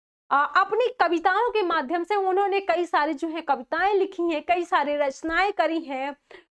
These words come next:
और कई सारी इन्होंने जो है निबंध लिखे हैं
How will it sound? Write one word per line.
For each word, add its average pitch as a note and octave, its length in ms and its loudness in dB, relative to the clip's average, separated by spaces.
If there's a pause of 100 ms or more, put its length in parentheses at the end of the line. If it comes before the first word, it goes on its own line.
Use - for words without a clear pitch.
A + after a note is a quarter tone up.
(140)
और D4 460 2
कई G4+ 320 2
सारी G4+ 420 2
इन्होंने F4+ 360 0
जो D4+ 160 -2
है D#4+ 540 -4
निबंध E4+ 460 0
लिखे F4+ 360 -2
हैं D4 340 -4